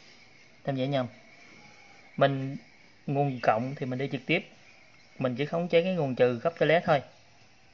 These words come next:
Thì khống chế như thế nào? Khống chế như thế này mọi người.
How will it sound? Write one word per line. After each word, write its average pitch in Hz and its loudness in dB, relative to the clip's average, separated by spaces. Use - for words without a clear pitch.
Thì 127 -8
khống 156 -4
chế 160 4
như 165 0
thế 147 -4
nào? 131 4
Khống 165 0
chế 175 4
như 175 0
thế 151 -2
này 147 0
mọi 131 -2
người. 131 2